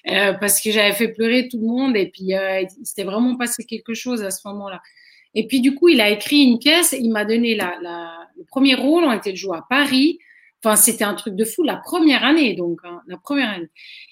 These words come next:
Et puis, donc, voilà, théâtre, tout, tout s'enflamme dans le théâtre, et cetera. Je me, je me voyais déjà, tu vois, faire une carrière, euh, là-dedans.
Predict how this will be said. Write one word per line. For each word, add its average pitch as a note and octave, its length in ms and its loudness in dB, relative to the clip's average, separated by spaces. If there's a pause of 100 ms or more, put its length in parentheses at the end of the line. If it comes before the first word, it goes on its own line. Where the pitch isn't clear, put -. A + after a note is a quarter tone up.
(200)
Et B3 140 0
puis, B3 180 2
donc, A#3+ 240 2
voilà, B3 360 2
théâtre, C#4 600 2
tout, G3 280 -10
tout D4 120 -4
s'enflamme B3 540 -4
dans G3 140 -8
le F#3 60 -12
théâtre, A3+ 580 -4
et - 60 -10
cetera. G3+ 380 -4
Je G3+ 100 -8
me, F#3+ 140 -8
je F#3 100 -14
me F#3+ 100 -10
voyais G3 260 -6
déjà, F#3 320 -4
tu G3 180 -12
vois, G3+ 200 -6
faire F#3 220 -12
une F#3 160 -8
carrière, G3 440 -6
euh, D#3+ 280 -14
là-dedans. E3 240 -20